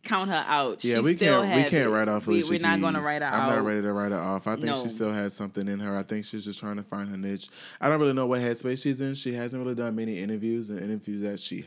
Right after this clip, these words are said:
Speaker 2: has done, um, haven't really been informative. And she's kinda been more in, like, um, hostess, kinda in front, kinda scene.
Speaker 1: And she does. She did the Grammys. I like, I like when she hosts.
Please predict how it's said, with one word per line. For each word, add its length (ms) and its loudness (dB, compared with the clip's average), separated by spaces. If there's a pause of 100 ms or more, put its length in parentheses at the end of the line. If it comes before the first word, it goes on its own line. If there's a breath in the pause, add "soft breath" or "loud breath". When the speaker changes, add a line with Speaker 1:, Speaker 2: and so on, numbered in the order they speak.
Speaker 2:
has 380 -2
done, 360 -4 (460 loud breath)
um, 220 0
haven't 240 0
really 160 0
been 140 -2
informative. 800 -6
And 100 -4
she's 200 -6
kinda 200 -6
been 180 -4
more 280 -6
in, 120 -8
like, 420 -8
um, 400 -8
hostess, 640 -4
kinda 360 -6
in 100 -6
front, 360 -6 (360)
kinda 260 -6
scene. 380 -6
Speaker 1:
And 120 0
she 100 0
does. 360 -4
She 180 0
did 140 0
the 60 0
Grammys. 420 0
I 100 2
like, 300 -4
I 40 -2
like 340 -2
when 80 -12
she 200 -6
hosts. 460 -6